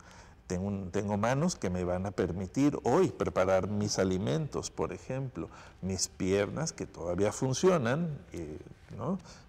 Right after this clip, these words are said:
Este, o medio funcionan, me van a permitir moverme hacia un lado u otro". Este ejercicio constante es una manera en la que podemos,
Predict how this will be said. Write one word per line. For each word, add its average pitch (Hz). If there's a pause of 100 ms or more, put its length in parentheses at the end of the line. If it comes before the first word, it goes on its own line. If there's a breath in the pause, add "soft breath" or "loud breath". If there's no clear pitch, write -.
Este, 90
o 90
medio 113
funcionan, 151
me 107
van 117
a 185
permitir 117
moverme 127
hacia 85
un 92
lado 92
u 85
otro". 82 (600 loud breath)
Este 156
ejercicio 117 (680)
constante 110 (500 loud breath)
es 120
una 131
manera 110
en 104
la 101
que 92
podemos, 85